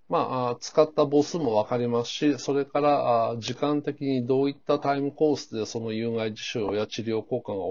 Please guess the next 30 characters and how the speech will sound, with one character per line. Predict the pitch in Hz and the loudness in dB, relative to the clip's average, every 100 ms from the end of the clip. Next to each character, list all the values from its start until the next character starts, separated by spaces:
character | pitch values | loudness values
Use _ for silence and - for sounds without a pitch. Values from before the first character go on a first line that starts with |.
| 95 | -4
起 | |
き | 147 | -2
る | 147 | 0
の | 107 | -2
か | - 85 - - | -6 -12 -12 -6
と | 120 | -6
い | 117 | -6
っ | _ - | _ -4
た | 131 | -4
こ | 135 | -2
と | 151 135 | -2 0
が | 131 123 - - - - | 0 -2 -10 -20 -12 -4
わ | 139 | 0
か | 175 170 | 2 2
る | 143 | 2
よ | 139 123 - - | 0 -2 -8 -6
う、 | |
わ | 127 | -4
か | 151 | -2
っ | 147 - - | -4 -6 0
て | 156 | 0
因 | 151 165 165 | 2 -2 0
果 | 160 | 0
関 | 180 175 151 | 0 -4 0
係 | 135 | -2
を | 107 | -2
き | - | -4
ち | - | -4
っ | 202 - | -4 -2
と | 104 | -4